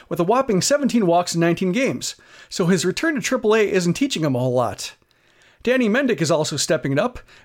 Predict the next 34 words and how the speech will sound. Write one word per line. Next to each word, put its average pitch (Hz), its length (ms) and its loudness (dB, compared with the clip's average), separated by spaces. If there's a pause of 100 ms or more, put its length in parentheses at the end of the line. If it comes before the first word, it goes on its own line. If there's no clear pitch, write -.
batting 160 260 0
three 285 240 -2
ninety-six 240 560 0
and 160 80 -2
slugging 165 360 0
six - 240 -2
fifty-eight 190 540 -2
over 156 220 0
his 151 120 -2
first 180 280 -2
nine 165 220 2
games 160 260 0
in 135 100 -2
May, 196 360 0 (320)
good 339 180 0
for 254 160 2
an - 80 0
O 240 160 2
P 202 160 0
S 202 180 0
of 147 140 0
eleven 151 260 2
twenty-three. 170 680 -2 (840)
Collins 302 400 2
is 196 140 0
on 214 140 0
the 180 120 0
I 202 200 0
L 208 180 0
due 175 180 0
to 165 60 -2
the 135 80 -2
concussion 180 480 -2
protocol, 160 500 0